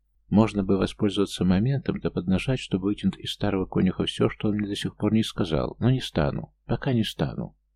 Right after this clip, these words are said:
Старик лежал молча, выполняя приказ, лежал, а потом закрыл веки и заснул. Заснул — это хорошо, а мне можно заняться панцирем.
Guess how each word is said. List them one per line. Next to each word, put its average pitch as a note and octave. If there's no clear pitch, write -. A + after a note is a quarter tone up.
Старик A2+
лежал D#2+
молча, G#2+
выполняя G#2+
приказ, G2+
лежал, A2+
а -
потом A#2+
закрыл F#2
веки G2
и F2+
заснул. C#2+
Заснул — A#2
это C#3+
хорошо, G#2
а G2
мне G#2+
можно D3+
заняться A#2
панцирем. -